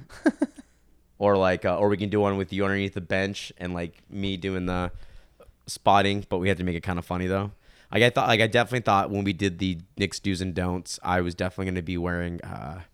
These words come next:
Speaker 2: like, short shorts and a tank top with, like, a headband and gloves and,
Speaker 1: Please
Speaker 2: like, walk
Speaker 1: do
Speaker 2: in
Speaker 1: it.
Speaker 2: there
Speaker 1: <laughs> Please do it.
Speaker 2: with, like, my, with my Chucks and be like, "Yo, man, I'm here to lift." <sighs> And then you walk in and you slap me and you'd be like, "Don't."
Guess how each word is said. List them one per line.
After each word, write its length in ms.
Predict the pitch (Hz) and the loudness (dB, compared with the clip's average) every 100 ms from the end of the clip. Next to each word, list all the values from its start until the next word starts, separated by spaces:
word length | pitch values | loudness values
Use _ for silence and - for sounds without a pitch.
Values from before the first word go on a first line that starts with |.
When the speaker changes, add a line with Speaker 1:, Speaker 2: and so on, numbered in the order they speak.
| _ - | _ -8
Speaker 2:
like, 140 | 85 | -6
short 260 | - 95 71 | 0 -2 0
shorts 280 | 87 87 85 | -4 -4 -6
and 60 | |
a 20 | 78 | -10
tank 220 | 82 80 | -10 -8
top 280 | 80 80 _ _ _ _ _ _ _ _ _ _ _ _ | -10 -10 _ _ _ _ _ _ _ _ _ _ _ _
with, 80 | 90 | -6
like, 100 | 87 | -4
a 60 | 87 | -4
headband 500 | 90 78 87 85 - _ _ _ _ | -4 -4 -4 -4 -8 _ _ _ _
and 160 | 90 87 | -8 -4
gloves 480 | 82 85 85 87 - | -2 -2 -2 -8 -10
and, 100 | - | -4
Speaker 1:
Please 160 | - 147 | -2 2
Speaker 2:
like, 80 | 92 | 2
walk 140 | 90 | 2
Speaker 1:
do 60 | - | 2
Speaker 2:
in 60 | 92 | 0
Speaker 1:
it. 40 | |
Speaker 2:
there 360 | 95 98 247 208 | 0 -2 -4 -8
Speaker 1:
<laughs> 40 | |
Please 300 | - 226 190 | 4 8 8
do 120 | 170 - | 4 4
it. 640 | 233 226 226 226 226 247 | 8 10 12 12 10 10
Speaker 2:
with, 120 | 113 107 | 8 8
like, 180 | 107 | 8
my, 160 | 107 113 | 8 6
with 200 | 110 120 | 8 6
my 140 | 110 104 | 6 4
Chucks 500 | - 110 110 - - | 8 8 8 0 -6
and 180 | 95 95 | -4 2
be 80 | |
like, 320 | 98 98 101 - _ - _ | 2 4 2 -4 _ -20 _
"Yo, 180 | - 131 | 6 8
man, 220 | 135 127 | 10 8
I'm 60 | 139 | 8
here 100 | 139 | 8
to 80 | 131 | 8
lift." 500 | 127 135 151 - - | 8 8 8 0 -10
<sighs> 40 | - - - - - - - _ _ _ _ _ _ | -6 -6 -6 -10 -16 -20 -20 _ _ _ _ _ _
And 100 | 101 | -2
then 60 | 101 | 2
you 100 | 101 | 6
walk 260 | 107 104 | 6 6
in 160 | 107 107 | 2 0
and 80 | 104 | 0
you 60 | 101 | -2
slap 320 | - 98 90 | 0 0 0
me 140 | 95 | -2
and 80 | 120 | -2
you'd 100 | 113 | 2
be 100 | 120 | 4
like, 280 | 113 107 - - _ _ 98 | 6 4 0 -20 _ _ 6
"Don't." 500 | 160 139 87 69 - | 10 12 8 -2 -12